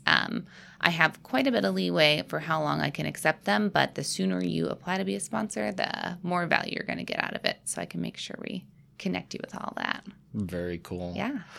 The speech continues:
Speaker 2: So what else do we need to get in there? Is there anything else we should make sure we include?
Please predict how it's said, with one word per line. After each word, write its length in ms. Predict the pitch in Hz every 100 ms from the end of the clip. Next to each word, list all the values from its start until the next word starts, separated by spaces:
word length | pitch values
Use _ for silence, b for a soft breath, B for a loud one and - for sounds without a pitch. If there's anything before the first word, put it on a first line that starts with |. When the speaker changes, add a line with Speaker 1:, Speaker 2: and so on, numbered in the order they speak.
| B B B
Speaker 2:
So 160 | -
what 180 | 139 147
else 200 | 160 143
do 100 | -
we 80 | 131
need 160 | 117 113
to 60 | 110
get 200 | 107 101
in 200 | 104 98
there? 300 | 90 80 90
Is 160 | 117 107
there 100 | 107
anything 280 | 113 117 123
else 240 | 123 123
we 100 | 120
should 300 | 113 117 107 104 -
make 180 | 113
sure 160 | 107 117
we 160 | 110 113
include? 600 | 107 - 110 117 165